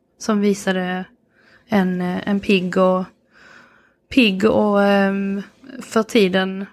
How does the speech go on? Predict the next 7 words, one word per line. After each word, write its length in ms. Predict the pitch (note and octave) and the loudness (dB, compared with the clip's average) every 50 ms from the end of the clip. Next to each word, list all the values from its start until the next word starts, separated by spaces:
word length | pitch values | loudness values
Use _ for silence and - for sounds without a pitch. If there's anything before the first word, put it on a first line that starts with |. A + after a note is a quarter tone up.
| _ _ - | _ _ -10
ehm, 680 | G#3 G#3 G3+ G3 G3 F#3+ F#3 F#3 F#3 F#3 F#3 F#3+ G3 F#3+ | -8 -6 -6 -4 -4 -6 -6 -6 -6 -6 -8 -10 -12 -12
helt, 520 | - - G3+ F#3 F3+ F#3 - _ _ - - | -4 0 0 0 0 -2 -8 _ _ -10 -6
eh, 300 | F#3+ F#3+ F#3 F#3 - G3 F#3+ _ _ _ _ _ _ - - - - - _ _ _ _ _ _ _ - | -6 -4 -4 -6 -8 -10 -14 _ _ _ _ _ _ -20 -20 -20 -20 -20 _ _ _ _ _ _ _ -14
fullt 380 | - - A#3 F#3 F#3 F#3 - | -2 2 2 2 2 0 -2
normalt 480 | G#3+ G#3 G3+ G3+ F#3+ F3 F3+ F#3 - - | 0 0 2 2 2 2 0 -2 -4 -4
växande 420 | G#3 G3+ - - - F#3+ F#3 F#3 | -4 -4 -4 -4 -6 -6 -6 -4
bebis. 540 | F#3 F#3+ F3+ F3+ F3+ F3+ F#3+ - - - - | -4 -2 -2 -2 -2 -4 -6 -6 -8 -16 -16